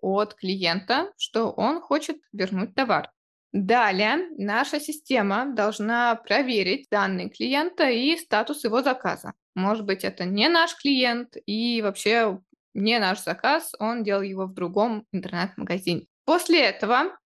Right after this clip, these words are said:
если мы убедились, что все данные корректные, мы должны создать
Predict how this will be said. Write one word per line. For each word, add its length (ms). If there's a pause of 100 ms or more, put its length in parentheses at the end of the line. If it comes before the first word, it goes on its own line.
если 480
мы 560
убедились, 600
что 340
все 320
данные 500
корректные, 760
мы 240
должны 340
создать 480